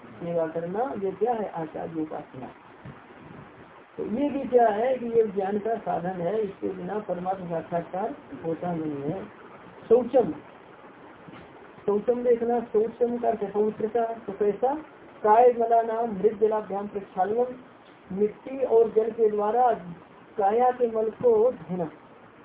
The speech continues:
मिट्टी और जल के द्वारा देह के मलों को धोना।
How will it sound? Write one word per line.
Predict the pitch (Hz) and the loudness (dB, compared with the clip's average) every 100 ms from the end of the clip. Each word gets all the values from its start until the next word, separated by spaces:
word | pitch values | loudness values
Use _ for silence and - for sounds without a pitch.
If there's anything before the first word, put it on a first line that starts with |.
| - - | -20 -10
मिट्टी | 190 190 - 247 | -8 -8 -8 -6
और | 214 220 196 | 0 0 2
जल | 208 | 0
के | 208 196 | 0 -2
द्वारा | 190 202 220 | 0 0 -2
देह | 175 190 208 | -2 2 2
के | 202 | 2
मलों | 185 185 180 | -4 -6 -4
को | 262 | -2
धोना। | 302 160 165 156 | -4 -8 -8 -8